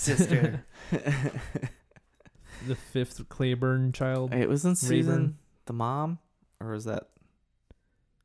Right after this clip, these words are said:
Speaker 1: Wait,
Speaker 2: isn't
Speaker 1: what?
Speaker 2: that her actual name? No?
Speaker 1: Sissy Spacek?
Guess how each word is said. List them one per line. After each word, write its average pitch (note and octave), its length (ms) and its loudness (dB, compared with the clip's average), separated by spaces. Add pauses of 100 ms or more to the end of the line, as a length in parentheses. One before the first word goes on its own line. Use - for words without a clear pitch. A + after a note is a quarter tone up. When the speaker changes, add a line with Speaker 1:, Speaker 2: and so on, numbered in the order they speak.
(360)
Speaker 1:
Wait, C3 80 -4
Speaker 2:
isn't B2 100 -2
Speaker 1:
what? C#3+ 80 2
Speaker 2:
that C#3 80 0
her C#3+ 160 2
actual B2+ 320 -4
name? C3 300 -6 (400)
No? B2+ 240 -8 (200)
Speaker 1:
Sissy - 320 -12
Spacek? F3 440 -8